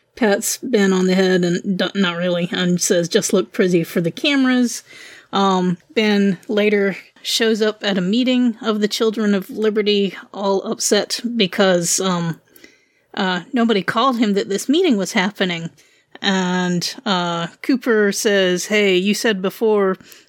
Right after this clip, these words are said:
we are all Agent Liberty, and, uh,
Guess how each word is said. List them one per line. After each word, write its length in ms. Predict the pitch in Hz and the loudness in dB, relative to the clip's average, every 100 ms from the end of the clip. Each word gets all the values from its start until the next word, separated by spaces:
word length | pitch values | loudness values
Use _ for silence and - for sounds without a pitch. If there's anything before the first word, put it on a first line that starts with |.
| - | -4
we 160 | 208 | 0
are 140 | 196 190 | 2 2
all 420 | 190 208 190 180 - 233 | 2 2 2 0 -4 0
Agent 400 | 202 170 180 196 | 0 0 -4 -2
Liberty, 540 | 185 175 170 180 190 | 0 0 0 0 0
and, 340 | 196 175 170 | -2 -2 -2
uh, 260 | 180 170 165 | -2 -2 -4